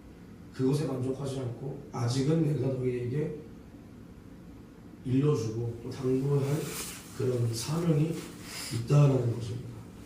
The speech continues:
그래서 "내가 살 것과 너희 믿음의 진보와 기쁨을 위하여 너희 무리와 함께 거할 것을, 거할 이것을 확실히 아노니." 그러니까 내가 이 땅에서 아직 살아가야 되고,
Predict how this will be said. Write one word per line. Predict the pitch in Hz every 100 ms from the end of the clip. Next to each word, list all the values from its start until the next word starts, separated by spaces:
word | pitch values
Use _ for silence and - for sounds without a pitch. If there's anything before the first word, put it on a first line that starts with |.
| -
그래서 | 123 135 151 147 - - - - - - - - - - - -
"내가 | 127 131 139
살 | - 175 -
것과 | - - - 127 139 - -
너희 | 123 120
믿음의 | 117 117 151 151 151
진보와 | - 131 143 139 131 131 -
기쁨을 | - 120 - 156 165 139
위하여 | 127 113 110 113 - - - - - -
너희 | 135 131
무리와 | 120 123 123 120
함께 | 147 170 190 180
거할 | 151 131 127 123
것을, | 110 123 147 -
거할 | - 117 139 127
이것을 | 113 123 143
확실히 | - - 156 -
아노니." | 123 120 120 -
그러니까 | 127 - 147 - - - - - - - - - - - - - - - - -
내가 | 131 131 170 170 165
이 | 127 127
땅에서 | 151 156 151 147 147 151 139
아직 | 127 143 -
살아가야 | - 151 165 160 - - 123 135 131
되고, | 120 127 165